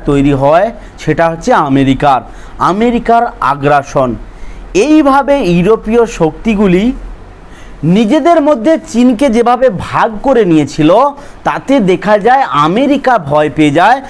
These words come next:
কারণ আমেরিকার ব্যবসা বাণিজ্যের স্বার্থ বিঘ্নিত হচ্ছিল। কারণ এতদিন পর্যন্ত চীনে যে তি-, আমেরিকা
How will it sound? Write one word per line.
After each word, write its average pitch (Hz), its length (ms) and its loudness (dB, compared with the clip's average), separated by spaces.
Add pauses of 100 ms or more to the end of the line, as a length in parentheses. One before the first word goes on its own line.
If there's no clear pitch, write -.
(160)
কারণ 277 380 0 (220)
আমেরিকার 226 840 0
ব্যবসা 151 500 0
বাণিজ্যের 170 560 2 (260)
স্বার্থ - 560 -4
বিঘ্নিত 156 560 0
হচ্ছিল। 147 560 0 (340)
কারণ 254 320 0
এতদিন 262 720 0
পর্যন্ত 170 440 0 (520)
চীনে 269 380 2
যে 277 160 0 (120)
তি-, 202 360 0
আমেরিকা 190 760 0